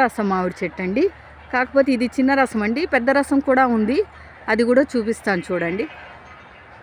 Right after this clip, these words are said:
ఇది పెద్ద రసం మామిడి చెట్టు అండి, ఇంత క్రితం చూపితే చిన్నదండి. కాకపోతే అది చిన్న రసంది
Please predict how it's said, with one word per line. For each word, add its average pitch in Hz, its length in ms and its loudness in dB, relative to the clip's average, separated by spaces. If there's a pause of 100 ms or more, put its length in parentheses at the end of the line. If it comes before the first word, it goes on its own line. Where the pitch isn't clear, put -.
(1300)
ఇది 254 220 0
పెద్ద 214 160 2
రసం 233 380 2
మామిడి 185 340 2
చెట్టు 185 200 -6
అండి, 185 260 -2 (420)
ఇంత 208 140 -2
క్రితం 220 360 2 (120)
చూపితే 208 340 -4 (400)
చిన్నదండి. 190 540 2 (720)
కాకపోతే 262 680 2 (120)
అది 233 220 2 (140)
చిన్న 269 340 2
రసంది 269 680 2